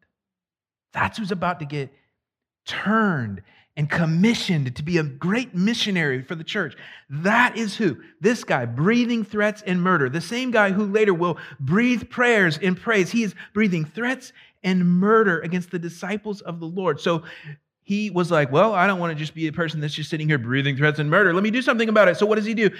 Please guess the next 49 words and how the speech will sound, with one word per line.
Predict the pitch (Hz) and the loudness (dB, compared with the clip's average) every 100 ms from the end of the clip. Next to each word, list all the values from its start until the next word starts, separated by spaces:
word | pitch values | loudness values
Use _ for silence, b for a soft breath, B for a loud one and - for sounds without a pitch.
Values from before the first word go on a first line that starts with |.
| B B | B B
He | 208 190 | 0 2
goes | 160 214 214 | 4 4 2
to | 233 | -4
the | 208 | 0
high | 220 214 | 2 0
priest. | 262 247 151 - b b | -2 -2 -4 -10 b b
Verse | 190 196 | 0 0
two, | - 254 | 2 0
he | 202 226 185 | 2 0 4
asks | 208 220 | 2 2
the | 214 | 2
high | 226 | 2
priest, | 277 240 196 | 2 -4 0
"Hey, | 302 | 0
high | 262 233 | 4 2
priest, | 262 294 - B B | 0 -8 -12 B B
can | 247 | 2
I | |
have | 330 | 2
some | 339 214 170 | 2 -2 4
letters? | 190 311 269 | 4 4 2
Can | 233 | 0
you, | 233 226 | 0 0
are | 226 | 2
you | 330 | 2
a | |
notary? | 180 175 214 269 277 | 2 2 2 2 -2
Can | 247 240 | -2 -2
you | 302 | -2
give | 247 247 | -2 -2
me | 254 254 254 B | -2 -4 -6 B
some | - 220 196 160 165 | -6 0 2 4 6
letters | 190 233 247 247 - B B | 6 6 0 -4 -16 B B
to | 190 | -2
the | 170 | -2
synagogues | - 233 240 240 240 - 185 | 0 0 0 0 -4 -4 -8
at | 180 | -2
Damascus | 156 143 196 - 240 240 - B B | 0 2 0 -4 -8 -8 -10 B B
so | - - 285 320 | -18 -6 0 2
that | 233 151 190 - - b b - | 2 2 0 -2 -20 b b 0
if | 220 - | 0 2
I | 254 302 | 2 2
go | 269 247 | 4 4
up | 277 | 4
there | 277 277 269 220 | 2 0 0 0
and | 240 | 0
I | 269 | 0
find | 269 240 247 262 - | -2 -2 0 -2 -4
any | 226 247 247 | -4 -2 -4